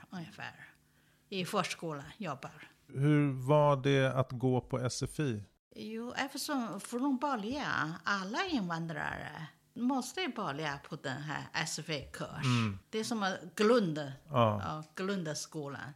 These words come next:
Speaker 2: Men ni var inte bara kineser i din klass, kan jag tänka mig.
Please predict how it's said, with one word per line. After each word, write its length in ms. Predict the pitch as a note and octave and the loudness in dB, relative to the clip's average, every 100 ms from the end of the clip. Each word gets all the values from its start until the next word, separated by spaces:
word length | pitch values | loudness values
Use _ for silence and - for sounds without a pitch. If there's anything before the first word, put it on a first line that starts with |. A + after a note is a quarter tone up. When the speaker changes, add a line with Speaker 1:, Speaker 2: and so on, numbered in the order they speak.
| _ | _
Speaker 2:
Men 180 | B2 B2 | 4 6
ni 100 | C3 | 8
var 140 | A#2+ | 8
inte 160 | C3 C3+ | 8 8
bara 280 | C3 C#3 B2+ | 8 10 10
kineser 540 | - B2 C3+ - B2+ | 8 8 8 8 6
i 60 | A2+ | 8
din 180 | G#2 G2+ | 6 4
klass, 640 | C#3+ C3 - - - - - _ | 6 4 4 -6 -8 -12 -16 _
kan 120 | - | 2
jag 100 | A2+ | 4
tänka 280 | G#2+ G#2+ G#2 | 6 4 2
mig. 280 | F#2+ G2 F2+ | -2 -2 -8